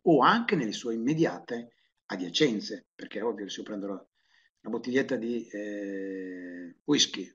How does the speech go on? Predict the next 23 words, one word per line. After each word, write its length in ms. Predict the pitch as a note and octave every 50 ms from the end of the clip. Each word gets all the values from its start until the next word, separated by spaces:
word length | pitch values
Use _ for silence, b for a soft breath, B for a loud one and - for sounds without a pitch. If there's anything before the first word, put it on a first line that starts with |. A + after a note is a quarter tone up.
| -
la 120 | - G#2+ G#2
prendo 360 | - A#2+ A#2+ A#2+ A2+ G#2+ G2+
immediatamente 760 | G2 G2+ G#2 G#2 G#2+ G#2+ A2 G#2+ A#2+ B2 A2 - - G2 b b b b b b _ _
dieci 320 | - A2+ B2+ C#3+ C#3 - C3
metri 280 | C3 C3 - - B2+
prima 280 | A#2 C#3+ D3 C#3 B2+ A#2+
del 140 | A2+ D3 E3+
varco, 440 | E3 C3 G#2+ G#2+ G#2+ - - C3 A#2
probabilmente 540 | - B2 A2+ A#2 A#2 A2+ A#2 A#2+ A#2 A#2
se 140 | A2 - A2+
entro 200 | A2+ A2+ G#2+ B2
dopo 220 | A#2 A#2+ A2+ A2+ A#2
il 60 | G#2+
concerto, 480 | - B2+ B2 G#2+ - B2 A#2+ A2 -
entro 180 | A2+ G#2+ G2+ G#2+
dopo 360 | A2 B2 A2+ - - G#2+ B B B B B B B B
alla 180 | - B2 B2+ B2+
partita 1300 | - B2+ A#2+ - C#3+ B2 - - B2+ A2+ G#2+ G#2+ G#2 G2+ G2 G2 G2 F#2+ F#2+ F#2 F2+ F2 F2 F2 F2 E2+
di 100 | - A#2
qualcosa, 600 | A2+ C#3 D3+ D3 C#3 A#2+ G#2+ G#2+ G#2 G#2+ G#2 G#2
non 280 | G#2 G#2 G#2+ C#3+ C3 G#2+
è 100 | G2+ G2+
che 380 | - - G2+ F#2 F2+ F2 -